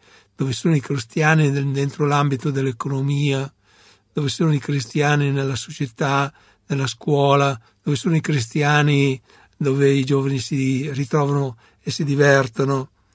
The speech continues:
Ecco, dentro questa società che si caratterizza, comunque si presenta in questo modo,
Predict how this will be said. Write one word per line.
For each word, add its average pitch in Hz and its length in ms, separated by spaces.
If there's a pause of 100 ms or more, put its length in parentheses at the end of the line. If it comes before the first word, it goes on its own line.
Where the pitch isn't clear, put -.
(140)
Ecco, 127 300
dentro 202 760 (300)
questa 165 380
società 160 720
che - 120
si 156 360 (600)
caratterizza, 160 720
comunque 170 320
si 165 140
presenta 165 500
in 131 140
questo 160 300
modo, 180 520